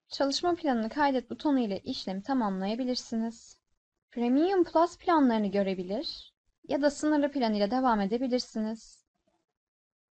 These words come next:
Ders içerikleri çoğunlukla dört farklı bölümden oluşur.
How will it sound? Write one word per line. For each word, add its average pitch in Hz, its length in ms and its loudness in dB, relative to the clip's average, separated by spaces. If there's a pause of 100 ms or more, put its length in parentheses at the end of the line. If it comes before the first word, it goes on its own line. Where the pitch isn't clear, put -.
(1400)
Ders 277 300 0
içerikleri 220 840 -4 (120)
çoğunlukla 285 560 0
dört 285 220 2
farklı 226 340 -2
bölümden 226 400 0
oluşur. - 720 -6